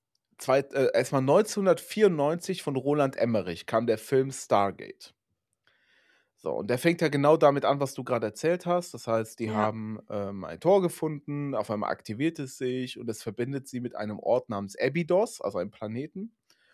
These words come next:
Speaker 1: Und dort treffen sie einen Gott namens Ra. So. Wer war Ra? Jetzt kommt die Ägyptologin bei uns.
Speaker 2: <laughs> Ra ist, äh, einer der Hauptgötter der Ägyptologie.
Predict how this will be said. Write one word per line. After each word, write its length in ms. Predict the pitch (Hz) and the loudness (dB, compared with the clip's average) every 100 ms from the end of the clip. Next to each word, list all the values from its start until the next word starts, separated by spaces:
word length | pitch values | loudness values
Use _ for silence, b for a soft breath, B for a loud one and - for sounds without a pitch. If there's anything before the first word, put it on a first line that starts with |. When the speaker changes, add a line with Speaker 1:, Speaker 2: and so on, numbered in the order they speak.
| b b b b b b - | b b b b b b -6
Speaker 1:
Und 240 | 135 117 | -2 6
dort 300 | 135 175 - | 8 8 4
treffen 360 | - 135 - 151 | 0 0 0 -8
sie 300 | 147 175 - | -8 -8 -2
einen 640 | 120 120 123 139 151 160 _ _ _ _ _ 135 | 0 0 -2 -4 -6 -12 _ _ _ _ _ 4
Gott 480 | 214 175 - - _ - | 10 10 8 -14 _ -8
namens 640 | 127 107 117 156 - - _ _ - | 0 2 2 -4 -8 -20 _ _ -10
Ra. 600 | 123 170 226 113 90 95 _ _ _ _ _ _ _ _ _ _ _ _ _ _ _ | 2 8 8 6 0 -8 _ _ _ _ _ _ _ _ _ _ _ _ _ _ _
So. 240 | - 80 - _ _ _ _ _ | -6 -6 -8 _ _ _ _ _
Wer 240 | 120 131 123 | 6 6 8
war 280 | 120 113 104 | 8 8 8
Ra? 340 | 107 139 254 | 12 12 10
Jetzt 260 | 151 - - | 4 0 0
kommt 280 | 139 131 | 0 0
die 200 | 127 123 - | -2 -2 -2
Ägyptologin 960 | 135 175 - 160 147 147 156 196 247 | 0 0 2 2 4 4 8 8 6
bei 120 | 214 | 4
uns. 480 | 147 202 311 - - _ _ | 4 2 -2 -8 -18 _ _
Speaker 2:
<laughs> 600 | 285 330 - 330 262 185 B B B 247 B 277 | 4 6 6 4 4 2 B B B -8 B -12
Ra 480 | 208 190 196 214 262 | -8 0 8 8 8
ist, 480 | 269 220 226 - - | 2 -4 -8 -12 -8
äh, 360 | - 214 214 208 | -2 0 2 0
einer 560 | - 202 214 214 196 - | 0 0 2 0 0 -4
der 260 | 202 202 196 | -4 -4 -2
Hauptgötter 760 | 208 - - 190 180 175 160 | -6 -8 -6 -6 -4 -6 -6
der 320 | 165 180 170 | -4 -6 -4
Ägyptologie. 800 | 190 196 - - 185 180 190 240 | -8 -12 -14 -8 -8 -6 -6 -8